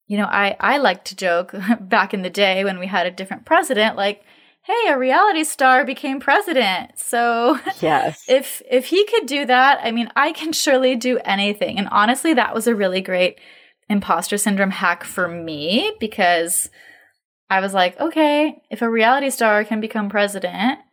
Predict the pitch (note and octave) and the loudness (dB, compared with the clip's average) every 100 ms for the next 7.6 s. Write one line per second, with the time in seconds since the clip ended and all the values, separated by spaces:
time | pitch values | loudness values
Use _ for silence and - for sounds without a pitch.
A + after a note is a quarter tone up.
0 | _ F3 G3+ F#3+ - G#3+ A3+ A#3+ A3+ A#3 | _ -2 0 2 0 0 2 0 2 2
1 | A#3 G3 F#3 G#3 F#3 F#3 - F#3+ F3+ F3+ | 2 2 0 0 0 0 0 -2 0 -2
2 | F3 F3 F#3 F3+ G3+ F#3 F#3 E3+ E3 F#3+ | -2 -4 -4 -4 -4 -4 -6 -6 -6 -4
3 | C4+ C#4+ - F#3 F3+ F3+ - F3 E3 E3 | -2 0 0 -2 -6 -8 -4 -4 -2 -6
4 | - D3+ F3 A#3 B3 C#4+ D4+ G#3 G3+ G3+ | -6 -6 -2 0 2 4 2 0 -2 -2
5 | - - - A3+ A3 G#3+ A3 F#3+ A3+ A3+ | -8 -20 -6 0 2 2 0 0 0 2
6 | A3 - - - - - - - C#4+ D#4+ | 0 -2 -6 -12 -20 -10 -6 0 4 4
7 | - G#3+ G#3 G3 G3 G#3 | 2 0 2 4 2 0